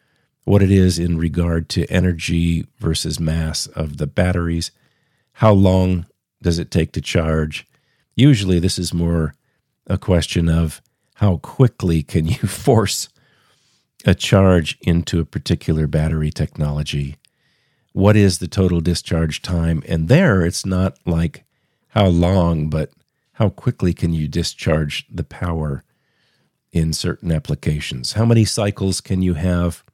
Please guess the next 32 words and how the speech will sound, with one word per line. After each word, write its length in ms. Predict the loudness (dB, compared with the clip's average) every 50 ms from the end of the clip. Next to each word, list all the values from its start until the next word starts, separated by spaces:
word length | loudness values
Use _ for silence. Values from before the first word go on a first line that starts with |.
| _ _ _ _ _ _ _ _ _ _ _ _ _ _ _ _ -4
You 100 | -2 0
know, 120 | 0 2
what 160 | 2 2 2
is 140 | 2 2 0
the 80 | -2 -4
lifetime 680 | -2 0 2 2 2 2 0 -4 -4 -2 0 0 0
of 60 | 0 -2
the 60 | -2
battery 420 | -2 -2 -2 -2 -2 -2 -2 -2
use? 340 | 0 0 0 -2 -2 -4 -8
Can 220 | -6 -4 -4 -4
you 80 | -2 -4
recharge 540 | -4 -4 -4 -6 -6 -4 -4 -4 -4 -4 -6
it 120 | -10 -4
five 320 | -2 -2 0 0 -2 -2 -4
times 460 | -8 -8 -6 -6 -6 -6 -6 -6 -8
or 80 | -8
five 320 | -8 -8 -8 -8 -8 -8 -8
thousand 560 | -8 -8 -6 -6 -6 -6 -6 -8 -10 -12 -14 _ _ _ _ _ _ _ _ _ _ _ _ _ _ _
or 140 | -6 -4 -4
somewhere 460 | -4 -4 -4 -4 -4 -2 -2 -2 -4
in 220 | -4 -4 -4 -2 -2
the 80 | 0
middle? 420 | 0 0 2 2 2 2 2 0 0
What 140 | 0 0
is 160 | -2 -2 -2 -4
the 160 | -4 -6 -6
physical 640 | -6 -4 0 0 0 2 0 -4 -4 -2 -2 -2
size 480 | -2 -4 -4 -4 -2 0 0 0 -2 -2
of 100 | -4 -4
a 40 | -4
battery? 500 | -2 -2 -2 -2 -2 -2 -4 -4 -4